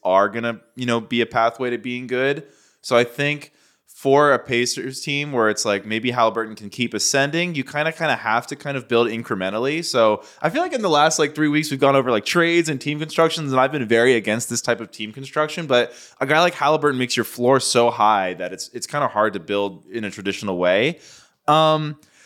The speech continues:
but the problem is, Siakam, like, this whole season has been like,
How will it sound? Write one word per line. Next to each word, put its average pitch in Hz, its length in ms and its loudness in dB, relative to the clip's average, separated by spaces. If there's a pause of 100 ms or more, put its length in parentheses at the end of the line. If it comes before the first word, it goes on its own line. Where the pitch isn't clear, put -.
(260)
but 196 140 4
the 196 60 2
problem 247 380 2
is, 190 260 2
Siakam, 285 600 2
like, 214 160 2
this 165 160 0
whole 185 460 2
season 151 340 -2
has 127 100 0
been 131 160 -2
like, 117 220 0